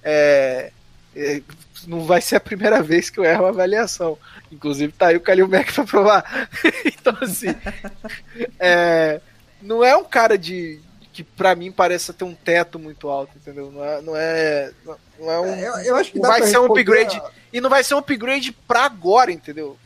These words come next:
Speaker 1: O Eric
Speaker 2: Dá,
Speaker 1: Stokes
Speaker 2: dá
Speaker 1: não
Speaker 2: pra,
Speaker 1: vai
Speaker 2: dá
Speaker 1: ser uma
Speaker 2: pra
Speaker 1: melhora imediata.
Speaker 2: Dá pra responder a pergunta de duas formas, né? Assim, é, o front office fez um trabalho bom o suficiente pro time continuar no topo?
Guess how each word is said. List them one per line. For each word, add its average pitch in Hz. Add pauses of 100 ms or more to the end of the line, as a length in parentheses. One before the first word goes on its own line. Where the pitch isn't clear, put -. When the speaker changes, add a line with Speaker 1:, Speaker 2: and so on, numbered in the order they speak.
(120)
Speaker 1:
O 165
Eric -
Speaker 2:
Dá, 151
Speaker 1:
Stokes 208
Speaker 2:
dá 202
Speaker 1:
não 214
Speaker 2:
pra, 240
Speaker 1:
vai 262
Speaker 2:
dá -
Speaker 1:
ser 220
uma 240
Speaker 2:
pra 240
Speaker 1:
melhora 208 (520)
imediata. 185 (280)
Speaker 2:
Dá 240
pra 233
responder 190
a 180
pergunta 160
de 208
duas 190
formas, 131
né? 143
Assim, 120 (140)
é, 120 (220)
o 156
front 175
office 151
fez 202
um 175
trabalho 135
bom 156
o 165
suficiente -
pro 139
time 143
continuar 139
no 113
topo? 202